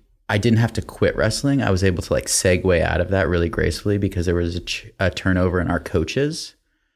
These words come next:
So the coach that recruited me in had to leave after my freshman year,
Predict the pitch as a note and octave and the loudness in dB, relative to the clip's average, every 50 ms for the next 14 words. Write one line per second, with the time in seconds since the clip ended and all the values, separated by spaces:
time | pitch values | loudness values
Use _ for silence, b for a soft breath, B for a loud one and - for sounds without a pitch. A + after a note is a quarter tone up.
0 | _ _ _ _ G#2 G#2 G2+ - - G2+ G#2 F#2 - - E2+ E2 G2+ - - - | _ _ _ _ 0 0 0 0 0 0 0 0 0 -2 -4 -4 -4 -6 -4 -2
1 | - G#2+ G2+ F#2+ F2 F2 F#2 F2+ F2 E2+ F2 F2+ - B2+ F#2 - - - - G2 | 0 0 0 0 0 0 0 2 2 2 2 2 0 0 -2 -4 -8 -8 -4 -4
2 | F2+ F2+ F2 F2+ E2+ D#2+ D#2+ E2 D#2 D#2 E2 G2 - - - D#2+ - - E2+ D#2+ | -4 -2 -2 -4 -4 -2 -2 -2 -2 0 -2 -2 -2 -2 -4 -4 -4 -4 -4 -4
3 | D#2 D#2 - D#2+ D#2+ - - D#2+ D#2+ E2 D#2 D#2 F2 A#2+ C3 | -4 -2 -2 -2 -4 -2 -2 -2 -2 0 0 0 0 0 -2